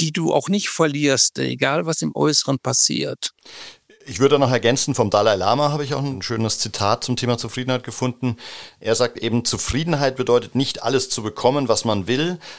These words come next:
Speaker 2: sondern das Beste aus dem zu machen, was man hat. Und das finde ich eben auch eine wirklich wichtige Grundqualifikation oder eine Fähigkeit,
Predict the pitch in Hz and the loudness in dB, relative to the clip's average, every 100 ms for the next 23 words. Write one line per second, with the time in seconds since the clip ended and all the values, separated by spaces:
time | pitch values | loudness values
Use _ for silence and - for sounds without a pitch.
0 | - 107 107 95 92 - 127 - 117 107 | -12 -4 0 2 0 2 2 2 0 0
1 | - 120 127 - 107 104 110 95 - 98 | -2 -2 0 0 0 0 -2 -2 0 -2
2 | 90 117 - - - - - _ _ _ | -2 -4 -4 -14 -20 -20 -20 _ _ _
3 | 90 113 - 123 98 104 104 104 104 101 | -10 -4 -2 -2 -4 -4 -4 -2 -2 0
4 | 101 101 90 113 123 - - 123 127 110 | 0 -2 -6 -8 -2 2 2 2 -4 -4
5 | 95 113 131 139 - - - - - - | -4 0 2 2 0 -2 -2 -6 -10 -2
6 | 117 120 110 123 120 101 - 120 123 127 | 2 4 4 2 4 4 4 2 2 4
7 | 107 104 101 104 101 - 113 127 127 - | 4 6 4 2 -2 2 2 2 0 -2
8 | 113 120 123 | 2 2 -2